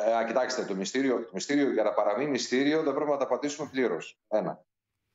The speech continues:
Αλλά θα σας δώσω δύο-τρεις παραμέτρους. Λοιπόν,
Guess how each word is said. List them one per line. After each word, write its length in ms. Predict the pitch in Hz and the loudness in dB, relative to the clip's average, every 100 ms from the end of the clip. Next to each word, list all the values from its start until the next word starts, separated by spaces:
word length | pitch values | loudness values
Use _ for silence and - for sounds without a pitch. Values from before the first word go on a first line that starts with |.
| _ _ _ | _ _ _
Αλλά 560 | 110 117 120 113 110 | 0 2 2 2 0
θα 120 | 107 120 | -2 -4
σας 240 | 131 123 | -2 0
δώσω 260 | 165 - 127 | 0 0 0
δύο-τρεις 360 | 117 101 95 | 0 0 -2
παραμέτρους. 760 | - 87 85 82 82 _ _ _ _ _ _ _ _ _ _ _ _ | 0 0 2 -2 -4 _ _ _ _ _ _ _ _ _ _ _ _
Λοιπόν, 680 | 98 104 95 82 73 - | -6 -2 0 -2 -6 -14